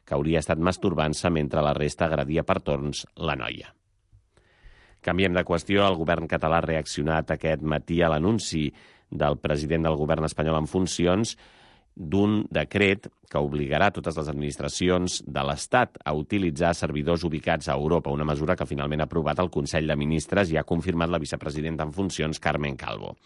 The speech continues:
El conseller Jordi Puigneró ha dit que estem davant d'un cent cinquanta-cinc digital i s'ha preguntat si l'executiu de Pedro Sánchez vol tombar un projecte de progrés econòmic i social per a Catalunya.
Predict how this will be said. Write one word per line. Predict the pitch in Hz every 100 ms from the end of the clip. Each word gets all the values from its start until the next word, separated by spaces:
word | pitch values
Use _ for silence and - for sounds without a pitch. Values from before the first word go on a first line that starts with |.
| - - - -
El | 87
conseller | 98 92 95 98
Jordi | 90 85 85
Puigneró | 82 71 82 82 104 117 - -
ha | 80
dit | 82
que | -
estem | - 87 87
davant | 87 92
d'un | 101 127
cent | - 135 127
cinquanta-cinc | 107 92 90 80 82 123 131 -
digital | 90 76 80 123 95 71
i | 73
s'ha | - 85
preguntat | 101 101 95 -
si |
l'executiu | 101 80 80 78 78 90 92
de | 85
Pedro | 92 95
Sánchez | - 85 90 92 - - -
vol | - 87 87
tombar | 85 80 92
un | 90
projecte | 92 90 87 - 90
de | 85
progrés | - 73 92 87
econòmic | 90 101 80 80 80 -
i | 113
social | 110 82 71 78 73 73 - - _ _
per | 82 73
a | 73
Catalunya. | 78 67 50 50 -